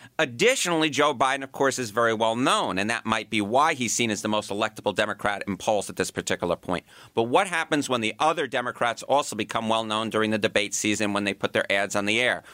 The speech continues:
Will he still be seen as the most electable Democrat? It's a question, one of many questions that are going to be answered over the <laughs> next nine-plus months of this Democratic primary campaign season, of which we have many, many, many debates and many advertisements to go.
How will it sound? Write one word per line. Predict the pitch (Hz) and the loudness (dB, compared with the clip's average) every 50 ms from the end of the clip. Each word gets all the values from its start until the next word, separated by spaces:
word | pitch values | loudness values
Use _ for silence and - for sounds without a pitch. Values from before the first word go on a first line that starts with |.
| - - - | -20 -14 -2
Will | - 113 180 | 0 0 0
he | - 107 95 | 2 0 0
still | - - - 139 143 151 | 0 0 2 2 2 2
be | 151 165 156 | 0 -2 -4
seen | - - 160 160 | 0 2 2 2
as | 160 156 - | 2 2 2
the | 170 | 2
most | 156 156 156 - | 2 2 2 0
electable | - 143 143 147 - 135 143 147 | 0 0 0 0 0 0 0 2
Democrat? | - 156 147 147 139 - 160 151 151 - _ _ _ _ - - - - - - _ _ _ - | 2 2 0 0 -2 -2 -2 -2 -2 -4 _ _ _ _ -20 -20 -20 -20 -20 -20 _ _ _ -4
It's | 160 - | -2 0
a | 269 | -2
question, | - - 226 214 202 - - - 95 - - _ _ _ _ - | 2 2 2 2 2 2 -2 -4 -6 -8 -12 _ _ _ _ -2
one | 117 147 151 147 | 0 0 2 2
of | 135 | 2
many | 123 131 147 165 190 208 | 2 4 4 4 2 0
questions | 196 - - 147 131 135 - 147 151 151 - | -2 -2 0 2 2 2 0 -2 -2 0 0
that | 120 92 - | 0 0 0
are | - 120 | 0 0
going | 104 123 135 143 147 | 2 2 2 2 2
to | 151 151 | 2 0
be | 147 131 | -2 -2
answered | - 123 131 123 - 135 123 - | 0 -2 -2 0 2 0 2 2
over | 123 127 117 120 | 2 0 0 0
the | 117 120 117 - | 0 -2 0 0
<laughs> | |
next | - 147 - - - - | -2 -2 -2 -2 -2 -2
nine-plus | - 113 113 117 120 127 131 135 143 143 131 - 139 131 127 - - | 0 0 2 2 0 0 0 0 0 -2 -2 0 0 0 0 0 -2
months | 117 113 127 127 120 113 - | -2 0 0 0 0 0 -2
of | 117 101 98 | -2 -2 0
this | 113 104 98 | 0 -2 0
Democratic | 92 110 117 120 123 - - 120 117 107 107 - | 0 0 0 0 -2 -2 -2 -2 -2 -2 -4 -6
primary | - - 117 113 113 110 110 107 101 | -4 -2 0 0 0 -2 -4 -6 -6
campaign | - - 110 104 98 - - 139 135 135 139 | -6 -4 -6 -6 -6 -4 -2 -2 0 0 0
season, | 135 - 107 98 92 90 98 95 92 - - - - - | -2 0 0 0 0 0 0 -2 -2 -4 -10 -12 -6 -6
of | 104 - | -2 0
which | 120 123 - - - | 0 0 0 0 -2
we | 117 | -2
have | 104 107 104 92 | 0 0 -2 -2
many, | 95 98 101 107 120 127 131 131 131 127 131 - - - | 0 0 2 2 2 0 0 -2 -4 -4 -6 -8 -8 -4
many, | 98 104 113 - 113 113 113 113 113 - - - | -2 0 0 0 0 2 0 0 0 -2 -6 -6
many | 95 104 113 120 123 120 | -2 -2 0 0 -2 -2
debates | 113 123 - 110 107 101 101 - - - - - - | -4 -2 0 2 0 0 0 -4 -10 -12 -16 -14 -8
and | - 95 92 92 95 | -6 -4 -2 0 0
many | 104 113 123 127 123 117 | 0 0 0 -2 -2 -2
advertisements | 110 107 95 104 95 - 104 95 92 90 90 90 90 85 - | -2 0 -2 -2 -4 -2 -2 -2 -2 -4 -4 -6 -8 -8 -6
to | - 95 | -6 -6
go. | 85 87 85 87 - | -4 -4 -4 -6 -8